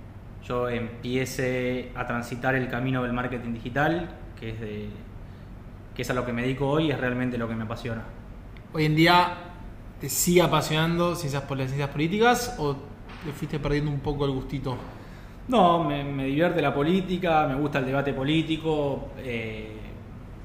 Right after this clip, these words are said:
Speaker 1: leo de política, pero no, no tengo vocación política. Eso hizo también que haya perdido, eh,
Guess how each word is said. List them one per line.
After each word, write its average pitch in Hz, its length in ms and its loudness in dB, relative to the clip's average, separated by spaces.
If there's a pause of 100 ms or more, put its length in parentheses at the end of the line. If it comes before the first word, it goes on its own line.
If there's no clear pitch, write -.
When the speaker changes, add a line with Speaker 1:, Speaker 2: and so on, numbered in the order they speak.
(360)
Speaker 1:
leo 131 280 0
de 120 120 0
política, 151 640 0
pero 113 200 -4
no, 107 500 -8
no 139 100 0
tengo 156 240 6
vocación 127 380 2
política. 135 480 2
Eso 135 240 2
hizo 139 260 0
también 131 380 0
que 123 120 -2
haya 123 280 -2
perdido, 131 720 0 (420)
eh, 107 240 -6